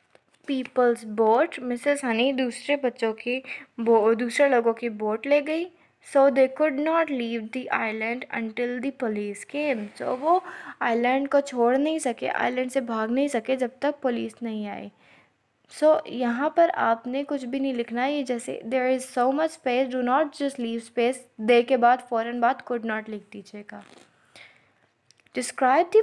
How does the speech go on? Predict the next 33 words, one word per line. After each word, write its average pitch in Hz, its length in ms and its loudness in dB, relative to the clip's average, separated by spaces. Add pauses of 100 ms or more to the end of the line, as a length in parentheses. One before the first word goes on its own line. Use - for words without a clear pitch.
(120)
following 254 500 2
characters। 226 1000 -4
Now, 220 260 -8
what 269 140 0
are 359 260 6
the 349 140 -2
characters? 254 560 -6 (260)
As 233 240 -4
you 233 100 -4
know 220 220 -6
before, 247 420 -4
characters 233 680 -6
mean 240 300 -6
किरदार, 220 600 -4
कोई - 260 -6
भी 277 180 -2
लोग 220 460 -2
जो 240 120 -2
एक 214 180 -2
स्टोरी 208 340 -10
में 202 100 -12
होते 196 260 -16
हैं, 208 80 -10
ओके? 269 300 -6 (880)
Characters 247 480 0
of 349 200 4
Mrs. 285 280 -2
Honey 220 540 -8
and 277 260 -4
Mrs. 262 300 -4
May, 208 340 -4
you 233 80 -4
have 233 280 -4